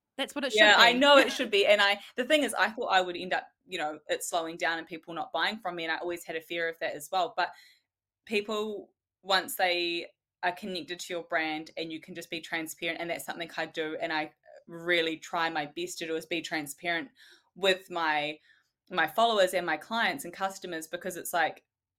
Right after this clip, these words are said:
Speaker 2: I'm having to increase my prices and these are the reasons why. And the, the response that I get from that is actually amazing, because I was so scared that people are gonna think I'm ripping them off or, like, being greedy and I, all these kinds of fears.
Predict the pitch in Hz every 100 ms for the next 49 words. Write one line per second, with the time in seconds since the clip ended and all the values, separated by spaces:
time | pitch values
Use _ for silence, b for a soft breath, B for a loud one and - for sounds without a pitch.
0 | - 185 185 196 190 190 180 175 175 165
1 | 175 160 - 156 156 156 160 156 151 151
2 | 156 151 151 143 - 139 135 - 165 160
3 | 156 175 170 165 - 175 - - 165 160
4 | 139 - 151 156 139 147 151 - 170 160
5 | 151 139 135 135 139 - 170 151 - B
6 | B B B 180 170 165 175 - 165 160
7 | - 160 165 - 160 156 156 156 156 151
8 | 160 156 156 156 - B B _ 175 -
9 | 240 269 285 269 208 185 185 175 165 -
10 | 202 247 254 233 233 220 196 196 269 262
11 | 294 285 285 262 254 262 - 180 170 160